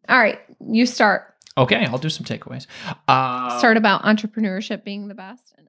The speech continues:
Speaker 1: I will talk
Speaker 2: Oh,
Speaker 1: about
Speaker 2: all right, all right, we'll take that
Speaker 1: being an
Speaker 2: position. So,
Speaker 1: employee being the
Speaker 2: uh,
Speaker 1: best.
Speaker 2: number one is that if you are passionate about something and you don't have a job that fits that something,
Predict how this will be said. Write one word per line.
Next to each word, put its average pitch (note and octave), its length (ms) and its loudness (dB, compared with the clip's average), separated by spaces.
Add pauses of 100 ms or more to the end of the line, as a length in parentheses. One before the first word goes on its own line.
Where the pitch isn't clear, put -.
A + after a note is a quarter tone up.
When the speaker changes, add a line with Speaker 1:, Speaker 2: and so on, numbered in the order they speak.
(140)
Speaker 1:
I - 200 -20
will - 120 -20
talk - 220 -20
Speaker 2:
Oh, D#4+ 220 0
Speaker 1:
about - 240 0
Speaker 2:
all D3+ 100 4
right, A3 220 6
all A#3+ 120 0
right, A3+ 100 2
we'll G3+ 100 -2
take A3 160 -4
that F#3+ 80 0
Speaker 1:
being F#3+ 120 -2
an F#3+ 40 2
Speaker 2:
position. F#3 220 0
So, F3+ 120 2
Speaker 1:
employee B3 180 0
being D#3+ 200 -6
the F#3 60 0
Speaker 2:
uh, D#3+ 180 4
Speaker 1:
best. E3+ 100 0
Speaker 2:
number F#3 320 4
one G3+ 920 2 (180)
is F3+ 460 0
that D#3+ 640 0 (1200)
if C#3 240 2
you E3 220 2
are C#3+ 160 -2
passionate E3 680 -2
about C#3 420 -2
something D#3+ 760 0
and A#2+ 340 0
you A#2+ 80 0
don't D#3 160 0
have D3 240 -2
a A#2 40 -2
job B2 600 0
that A#2 140 -4
fits - 340 -2
that D3+ 240 0
something, E3+ 600 0